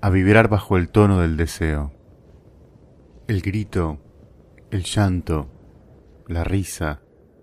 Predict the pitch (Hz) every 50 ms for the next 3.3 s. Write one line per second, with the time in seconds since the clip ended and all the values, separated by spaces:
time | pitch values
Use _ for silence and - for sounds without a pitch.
0 | _ _ _ _ _ _ _ _ _ - _ - 107 95 - 104 92 92 95 101
1 | 101 92 87 85 82 78 73 - _ _ _ _ _ _ _ _ _ _ _ _
2 | - - - _ _ _ _ _ - 107 - - 98 - - - - 95 92 92
3 | 85 82 78 69 -